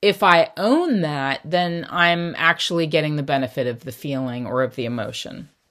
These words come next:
Now, this is very different than somatic work.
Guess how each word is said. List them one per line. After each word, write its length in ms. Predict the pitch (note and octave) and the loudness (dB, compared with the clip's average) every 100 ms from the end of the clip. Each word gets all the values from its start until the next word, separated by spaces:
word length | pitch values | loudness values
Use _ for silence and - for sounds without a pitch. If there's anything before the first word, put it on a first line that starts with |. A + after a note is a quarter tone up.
| _ _ _ _ _ _ _ _ _ _ _ _ - | _ _ _ _ _ _ _ _ _ _ _ _ 0
Now, 200 | E3+ D#3+ | 4 4
this 200 | E3+ D#3+ | 2 -2
is 120 | D3 | 4
very 360 | F3 F3 F3 | 8 10 8
different 600 | D#3 D#3+ D3+ - C#3+ - | 4 2 2 2 0 0
than 520 | D3 C#3 C3+ C3 C3 - _ _ _ _ _ _ _ - | 0 2 2 0 -2 -8 _ _ _ _ _ _ _ -10
somatic 720 | - F3+ D3+ C#3+ C3+ C3 - - _ | 0 2 2 2 2 0 -2 -18 _
work. 520 | C#3 A2+ - - - | -4 -4 -6 -16 -20